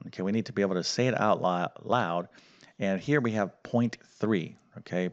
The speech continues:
point three. We could say this like, you know, v-, uh, verbally, point, uh, three, right?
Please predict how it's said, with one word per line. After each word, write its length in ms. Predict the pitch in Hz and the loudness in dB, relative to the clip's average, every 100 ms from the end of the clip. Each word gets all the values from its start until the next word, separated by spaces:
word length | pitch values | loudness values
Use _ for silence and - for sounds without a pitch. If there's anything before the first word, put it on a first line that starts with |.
| - | -6
point 520 | - 87 98 98 92 - - - _ _ | -6 -2 -2 -2 -6 -12 -20 -20 _ _
three. 420 | - - 101 95 | -20 -2 2 4
We 120 | 87 | 2
could 160 | - 92 | -4 -6
say 180 | - 104 | 0 2
this 320 | 98 98 - - _ _ | 4 2 0 -12 _ _
like, 260 | 80 82 87 - | -4 -2 -2 -4
you 80 | 90 | -4
know, 320 | 80 80 80 | -2 -2 -4
v-, 180 | - 90 | -8 -8
uh, 220 | - 82 | -4 -4
verbally, 500 | 95 143 107 92 95 - - | 2 2 2 0 -2 -8 -10
point, 640 | - 123 131 131 131 - - _ _ _ _ _ _ - | -2 0 2 0 -4 -10 -20 _ _ _ _ _ _ -8
uh, 500 | - 92 92 92 90 | -2 0 4 4 2
three, 420 | - - 110 92 - _ | -2 -2 0 0 -4 _
right? 200 | - 107 | -2 -2